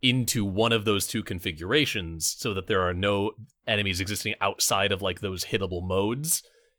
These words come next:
you get a bonus to your attack damage. Also, they have set it up so that you get the same number of actions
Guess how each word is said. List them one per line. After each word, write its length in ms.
you 160
get 100
a 60
bonus 320
to 100
your 100
attack 300
damage. 420
Also, 580
they 200
have 140
set 200
it 80
up 140
so 100
that 160
you 220
get 200
the 120
same 340
number 340
of 160
actions 920